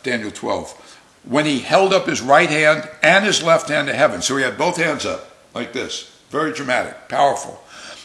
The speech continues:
"When he held up his right hand and his left hand to heaven and swore by him who lives forever, that it shall be for a time, times, and half a time," which we'll explain. "And when the power of the holy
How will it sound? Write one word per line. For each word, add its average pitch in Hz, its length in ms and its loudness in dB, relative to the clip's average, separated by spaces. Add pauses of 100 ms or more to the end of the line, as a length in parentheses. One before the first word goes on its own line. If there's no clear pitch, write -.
"When 143 160 0
he 139 80 2
held 175 180 4
up 165 80 0
his 139 140 -2
right 151 220 4
hand 139 220 2
and 123 120 -2
his 120 160 -6
left 147 240 2
hand 139 180 0
to 113 80 -4
heaven 120 240 -2
and 101 140 -8
swore 131 720 2 (240)
by 135 140 4
him 147 160 0
who 143 80 -2
lives 135 260 0
forever, 123 480 0 (240)
that 127 180 2
it 131 140 0
shall 131 160 -4
be 143 160 0
for 127 180 -4
a 113 40 0
time, 156 420 0
times, 139 560 -2
and 117 120 -6
half 120 280 0
a - 20 -10
time," 87 380 -8
which 95 200 -8
we'll 95 200 -6
explain. 85 500 -6 (320)
"And 135 160 2
when 135 140 0
the 127 80 -2
power 170 500 4
of 135 80 -2
the 131 80 0
holy 147 380 -2